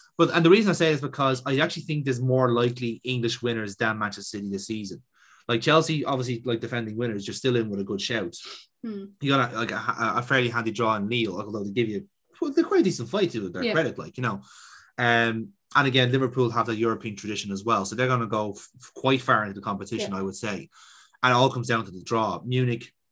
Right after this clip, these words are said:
Speaker 1: I think, can be getting, gotten at. They, like, Salzburg had a plan, and then Lewandowski decided, "I'm gonna score four goals." And you, you can't really legislate for when he wants to score goals.
Speaker 2: No.
Speaker 1: It's kinda like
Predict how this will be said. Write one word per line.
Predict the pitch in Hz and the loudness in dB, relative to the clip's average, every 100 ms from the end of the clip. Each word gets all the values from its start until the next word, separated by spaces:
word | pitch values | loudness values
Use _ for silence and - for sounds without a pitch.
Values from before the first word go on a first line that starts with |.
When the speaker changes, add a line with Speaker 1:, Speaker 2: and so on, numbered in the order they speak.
| _ _ - | _ _ -4
Speaker 1:
I | 131 | -2
think, | 135 127 | -2 -2
can | 131 | -2
be | 113 | 0
getting, | 113 123 120 | -2 -2 -8
gotten | 117 120 135 | -4 -4 -2
at. | 139 135 - | -4 -4 -6
They, | 110 104 98 | -6 -6 -8
like, | 107 98 - | -8 -8 -8
Salzburg | - 131 120 120 113 - - | 0 2 2 0 -2 -4 -6
had | 185 | -4
a | 175 | -2
plan, | 135 131 131 | 0 0 0
and | 117 113 | -4 -2
then | 117 113 107 113 | 0 0 -4 0
Lewandowski | 127 117 117 117 117 | 2 4 2 0 -4
decided, | 107 113 123 | -6 -4 -2
"I'm | 214 | -2
gonna | 160 | -2
score | - 104 | -4 -6
four | 101 104 | -8 -6
goals." | 113 110 98 _ - - - - | -4 -4 -6 _ -20 -20 -12 0
And | 123 117 113 - _ - | 4 4 0 -10 _ -8
you, | 120 | -6
you | 110 117 | -4 0
can't | 131 123 | 4 4
really | 117 113 | 4 4
legislate | 127 127 123 107 | 2 0 0 -2
for | 104 | -4
when | 107 | -6
he | 110 | -6
wants | 107 104 | -6 -8
to | 101 | -8
score | - 101 | -6 -4
goals. | 101 117 - 214 | -2 -2 0 -2
Speaker 2:
No. | 175 | -2
Speaker 1:
It's | - | -2
kinda | 131 | 0
like | 120 | 0